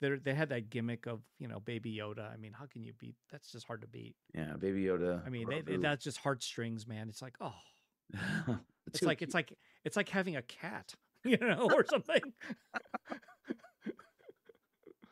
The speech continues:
Speaker 1: You know,
Speaker 2: Yeah, that,
Speaker 1: a very
Speaker 2: yeah.
Speaker 1: smart cat. <laughs> I don't know.
Speaker 2: I don't know. I'm,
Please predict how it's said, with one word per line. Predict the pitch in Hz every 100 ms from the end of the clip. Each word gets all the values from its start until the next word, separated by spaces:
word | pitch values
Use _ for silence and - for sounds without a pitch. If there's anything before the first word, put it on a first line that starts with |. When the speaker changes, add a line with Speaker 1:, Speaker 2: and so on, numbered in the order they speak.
| - - _ _ _ _ - 147 135
Speaker 1:
You | 160
know, | - 98 98 92
Speaker 2:
Yeah, | 92
that, | 107 120 139
Speaker 1:
a |
very | 139 160
Speaker 2:
yeah. | 151
Speaker 1:
smart | 147 143 -
cat. | - 156 139 - -
<laughs> | -
I | 247 - 233 -
don't | 196
know. | 185 - 107
Speaker 2:
I | 104
don't | 98 73
know. | 55 65 -
I'm, | 107 113 110 92